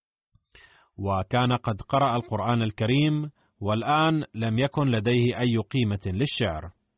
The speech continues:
بل إن لبيدا نفسه أسلم فيما بعد وسلك الطريق نفسه بعد إسلامه". ذات مرة أرسل عمر رضي الله عنه إلى أحد الولاة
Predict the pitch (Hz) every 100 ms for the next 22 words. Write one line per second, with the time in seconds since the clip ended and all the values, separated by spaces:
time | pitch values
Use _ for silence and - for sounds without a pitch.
0 | _ _ _ _ _ _ _ _ _ _
1 | _ _ _ _ _ _ _ _ _ -
2 | 110 117 123 113 104 104 143 143 139 135
3 | - 147 131 135 135 135 143 135 131 123
4 | 98 92 120 131 127 120 _ _ - 95
5 | 135 143 143 - 117 127 - 107 120 -
6 | 113 95 95 92 110 - 117 98 90 82
7 | - _ _ _ _ _ _ _ _ _
8 | _ _ _ _ 107 110 104 107 117 131
9 | 135 156 160 160 _ 120 123 113 107 92
10 | 123 139 123 95 104 98 110 110 101 110
11 | 135 139 147 - _ _ - _ 123 113
12 | 107 95 123 - 117 107 98 98 117